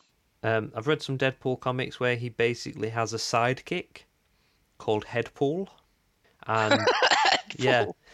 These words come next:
Speaker 1: he is the version of Deadpool from the Marvel Zombies universe who got decapitated, uh, transported to our universe,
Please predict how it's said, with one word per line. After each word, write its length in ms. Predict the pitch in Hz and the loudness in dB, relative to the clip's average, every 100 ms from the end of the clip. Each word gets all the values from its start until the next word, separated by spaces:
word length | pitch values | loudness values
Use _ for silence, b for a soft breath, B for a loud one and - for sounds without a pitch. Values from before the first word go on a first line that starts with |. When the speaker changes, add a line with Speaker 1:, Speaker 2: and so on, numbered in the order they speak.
| b | b
Speaker 1:
he 320 | - 160 165 | -4 -2 -2
is 220 | 160 143 123 | -2 -2 -2
the 100 | 123 | -2
version 400 | 131 139 131 127 | 2 4 2 -2
of 140 | 113 | 0
Deadpool 580 | 131 131 - 107 95 101 | 0 0 -2 -2 -2 -2
from 220 | 113 107 | -2 0
the 80 | 107 | 0
Marvel 380 | 107 110 107 104 | 2 2 2 0
Zombies 440 | 113 110 110 95 | 0 0 -2 -4
universe 760 | 98 95 92 95 92 - - - _ _ _ _ _ _ _ | -6 -6 -4 -4 -4 -6 -10 -12 _ _ _ _ _ _ _
who 140 | - 113 | -2 2
got 240 | 117 - | 2 0
decapitated, 960 | 110 - 120 - - 98 95 98 92 - _ _ _ _ _ _ _ _ | -4 -2 -2 -2 -4 -2 -2 -4 -4 -6 _ _ _ _ _ _ _ _
uh, 340 | 107 104 101 95 | 0 2 2 2
transported 680 | - 120 117 117 113 110 - | 0 -2 0 2 2 2 0
to 140 | 110 | 2
our 140 | 104 | 2
universe, 800 | 101 98 95 92 95 95 - - | 2 -2 -4 -4 -4 -4 -6 -10